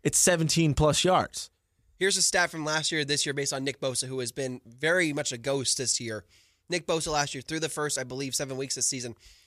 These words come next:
Speaker 2: he had thirty-seven pressures and eight sacks. Through this season, thirty-six pressures, three and a half sacks.
Speaker 1: Yep.
Speaker 2: What, what the heck?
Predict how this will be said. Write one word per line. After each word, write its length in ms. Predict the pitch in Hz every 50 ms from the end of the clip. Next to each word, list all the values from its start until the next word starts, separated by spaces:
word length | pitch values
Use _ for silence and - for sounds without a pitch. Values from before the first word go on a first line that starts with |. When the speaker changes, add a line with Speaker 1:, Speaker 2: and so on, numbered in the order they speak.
| _ _
Speaker 2:
he 80 | - 156
had 120 | 139 127
thirty-seven 800 | - - - 160 170 180 175 175 - - 175 160 147 151 135 123 - _ _ _ _ _ _ _
pressures 520 | - 165 170 165 - - 214 214 208 - - - _ _ _ _ _ _ _
and 280 | - 151 143 131 123 120 -
eight 200 | - 165 170 -
sacks. 400 | - - 143 117 107 104 - - - _ _ _
Through 80 | 156 143
this 140 | 151 180 180
season, 260 | - 208 196 214 202
thirty-six 520 | 202 - 185 185 170 151 - - 226 214 -
pressures, 340 | - 170 156 - 156 139 - - _ _ _ _
three 160 | - 160 175 175
and 60 | 151
a 20 |
half 200 | 131 131 120 120 -
sacks. 380 | - 123 90 - - - - - - - _ _ _ _ _ _ _ _ _ _ -
Speaker 1:
Yep. 80 | 120 151
Speaker 2:
What, 160 | 165 - 202
what 160 | 233 247 -
the 80 | 269 226
heck? 180 | 247 214 -